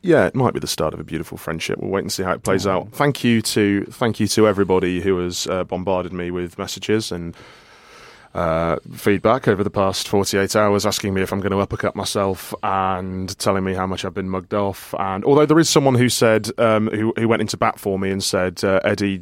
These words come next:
Speaker 1: uh, Charles will come and watch you if you get out of the group." So, um, <laughs> that, that was, that was quite nice. Um, if you're unaware of the context of this, in the post-match press conference, um, ag-,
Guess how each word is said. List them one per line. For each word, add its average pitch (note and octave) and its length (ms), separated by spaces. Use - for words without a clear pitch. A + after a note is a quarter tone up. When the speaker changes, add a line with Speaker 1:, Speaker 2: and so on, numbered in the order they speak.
Speaker 1:
uh, G2 140
Charles G2+ 260
will G#2 80
come G2+ 140
and F#2+ 80
watch - 200
you F#2+ 120
if F2+ 100
you F#2 60
get F#2+ 100
out D#2+ 120
of - 40
the G2+ 60
group." F2 340
So, F2+ 440
um, F#2+ 400
<laughs> - 200
that, - 280
that - 200
was, - 160
that C3 120
was B2 100
quite A#2 220
nice. G#2 240
Um, B2 220
if B2 140
you're D3+ 120
unaware D3+ 280
of A#2 80
the B2+ 60
context A#2 520
of G2 80
this, G#2 340
in A#2 220
the A2 360
post-match B2+ 440
press G#2 220
conference, G2 680
um, F#2+ 480
ag-, G2 140